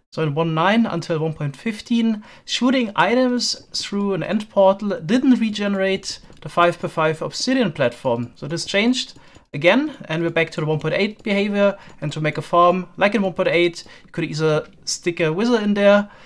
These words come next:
to break the blocks, or just have a, you know, player mining the obsidian manually. You can also get gravel from bartering, and this allows you to make a new farm. Dirt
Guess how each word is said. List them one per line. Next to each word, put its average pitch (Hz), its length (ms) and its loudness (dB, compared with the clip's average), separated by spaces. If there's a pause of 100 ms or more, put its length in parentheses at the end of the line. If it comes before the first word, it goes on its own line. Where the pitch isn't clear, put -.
(140)
to - 80 -18
break 180 240 4
the 190 80 -2
blocks, 170 580 -2
or 170 140 2
just 165 260 -2
have 156 140 -2
a, 143 340 4
you 165 80 -2
know, 147 80 2
player 170 420 4
mining 143 380 2
the 117 100 -2
obsidian 131 500 -4
manually. 127 500 -2 (640)
You 190 80 0
can 208 140 0
also 185 340 6
get 160 300 0
gravel 208 340 2
from 214 220 -4
bartering, 233 640 2 (100)
and 196 240 -4
this 208 180 -6
allows 208 340 -2
you 202 140 -2
to 180 220 -10
make 170 400 -4
a 147 160 -6
new 165 220 0
farm. 220 500 0 (360)
Dirt 220 420 2